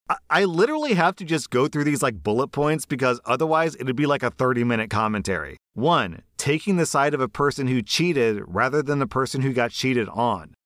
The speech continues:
Two, going back on his promise to host your friend. Three, thinking that he has dominion over you and your dad's house. Four, not helping with the baby. Five, the fact that Amy is more of a parent than he is. Six,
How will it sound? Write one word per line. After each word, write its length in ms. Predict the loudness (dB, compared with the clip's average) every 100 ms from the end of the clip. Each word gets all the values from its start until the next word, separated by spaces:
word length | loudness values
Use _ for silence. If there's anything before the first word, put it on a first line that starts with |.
| -6
Two, 600 | 0 2 2 -2 -12 -4
going 300 | 0 2 2
back 300 | 2 0 0
on 80 | -2
his 160 | -2
promise 560 | -2 -2 0 0 -2 -2
to 120 | -2
host 340 | 0 0 0 -4
your 100 | -2
friend. 480 | -2 -2 -4 -12 -20 _ _
Three, 520 | 0 2 0 -2 -10 -4
thinking 400 | -2 0 0 0
that 140 | 0
he 160 | 0 2
has 180 | 2
dominion 540 | 0 0 2 2 0 0
over 300 | 0 0 0
you 260 | 2 2
and 80 | 2
your 140 | 0 2
dad's 360 | 2 2 0
house. 380 | -4 -6 -8 -10 -12 _
Four, 500 | 4 6 6 4 0
not 320 | -2 2 4 4
helping 360 | 2 0 0
with 120 | 0
the 80 | 0
baby. 500 | 2 2 2 -4 -16 _ _
Five, 460 | 0 2 4 2 -6 -16 -4
the 120 | -2
fact 340 | 2 0 2
that 160 | -2 -2 -4
Amy 520 | 0 2 4 4 2 2
is 280 | 0 0
more 200 | 2 2
of 80 | 2
a 100 | 0
parent 460 | 0 0 2 0 0
than 140 | 0
he 380 | 0 -2 2 2
is. 400 | 0 -6 -12 -12 _ _
Six, 580 | -4 0 0 -2 -14